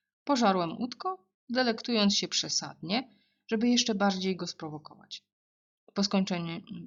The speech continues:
po skończonym posiłku poszedłem na górę do pokoju Carlosa. Jeszcze więcej kup i sików. Zapomniałem otworzyć Kingowi drzwi na dach,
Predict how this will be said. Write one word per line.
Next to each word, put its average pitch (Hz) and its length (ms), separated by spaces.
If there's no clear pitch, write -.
po 196 80
skończonym 185 480
posiłku 156 540
poszedłem 180 460
na 160 140
górę 147 360
do - 120
pokoju 160 380
Carlosa. - 640
Jeszcze 170 320
więcej 214 380
kup - 380
i 175 100
sików. - 580
Zapomniałem 190 600
otworzyć 180 580
Kingowi 165 760
drzwi 160 400
na 151 140
dach, 151 380